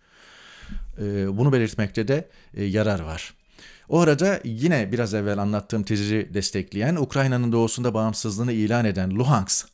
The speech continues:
Halk Cumhuriyeti lideri bölgenin Rusya'ya katılması konusunda yakında referanduma gidilebileceğini söylemiş. Donbas bölgesi, e, Rusya'nın çıkacağı bir bölge değil, öyle görülüyor. Bu mutlaka müzakere mesa-, masasında da söz konusu olacak.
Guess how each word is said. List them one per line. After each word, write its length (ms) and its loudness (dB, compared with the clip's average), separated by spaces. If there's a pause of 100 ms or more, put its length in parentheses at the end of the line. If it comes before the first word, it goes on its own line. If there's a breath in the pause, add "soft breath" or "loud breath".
Halk 260 -2
Cumhuriyeti 460 0
lideri 340 0
bölgenin 420 2
Rusya'ya 360 0
katılması 440 -2
konusunda 360 0
yakında 340 0
referanduma 640 0
gidilebileceğini 680 -2
söylemiş. 580 -2 (680 loud breath)
Donbas 400 2
bölgesi, 500 0
e, 600 -4
Rusya'nın 480 -2
çıkacağı 420 -4
bir 120 -4
bölge 340 2
değil, 260 0 (180)
öyle 220 2
görülüyor. 580 -2 (100)
Bu 120 -2
mutlaka 460 -4
müzakere 440 0
mesa-, 260 -4 (320)
masasında 580 -6
da 60 -2
söz 220 -2
konusu 300 -4
olacak. 380 -2